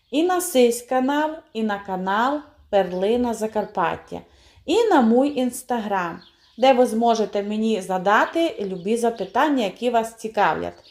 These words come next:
І я вам обов'язково відповім. Посилання на них буде у описі під відео. І якщо вам не важко, будь ласка, діліться моїми роликами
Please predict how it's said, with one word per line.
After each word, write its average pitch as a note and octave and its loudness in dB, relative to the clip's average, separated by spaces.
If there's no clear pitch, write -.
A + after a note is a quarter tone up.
І C4 2
я D#4+ 8
вам F4 2
обов'язково F#3+ -4
відповім. F3+ -8
Посилання D#4 4
на F4 0
них E4+ -4
буде D#4+ 2
у G#3+ 0
описі B3 0
під A#3 -8
відео. E3+ -8
І C4 0
якщо D4 0
вам E4+ 0
не C4+ 0
важко, A3 0
будь A3+ -4
ласка, A3+ -2
діліться E4 4
моїми B3 0
роликами G3+ -2